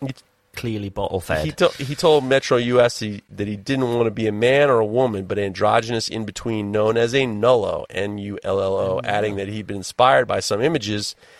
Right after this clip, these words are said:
Speaker 1: that he'd seen as a teenager in high school. I saw this photo online. I was like, "Bam!" I was like, "That's me. That's what I want to be someday."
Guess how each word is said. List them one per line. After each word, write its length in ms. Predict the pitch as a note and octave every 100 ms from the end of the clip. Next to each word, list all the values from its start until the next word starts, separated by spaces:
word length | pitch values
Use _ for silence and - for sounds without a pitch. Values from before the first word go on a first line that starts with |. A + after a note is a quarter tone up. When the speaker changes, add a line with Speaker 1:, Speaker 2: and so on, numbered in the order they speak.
| - _
Speaker 1:
that 100 | -
he'd 120 | G2
seen 280 | - - C3
as 120 | B2 G2
a 40 |
teenager 500 | - D3 C#3 C#3 B2+
in 60 | A#2
high 120 | G2+
school. 260 | - - -
I 100 | E3+
saw 220 | - D3+
this 120 | A2+
photo 260 | - D#3 C#3
online. 280 | A#2 B2 D#3
I 20 |
was 80 | D#3
like, 180 | D#3 G2+
"Bam!" 560 | F#3 B3+ D#3+ G2 E2+ _ _ _ _ _ _ -
I 140 | - D3+
was 140 | C#3+
like, 120 | C#3 A#2+
"That's 300 | G#3+ G3+ F3+
me. 360 | A3 A#3 C#3+
That's 240 | B2 E3 -
what 160 | C#3+
I 80 | D3+
want 140 | F#3+ C3+
to 40 |
be 140 | A2
someday." 600 | G#2+ G#2+ G2 F#2+ F#2 F2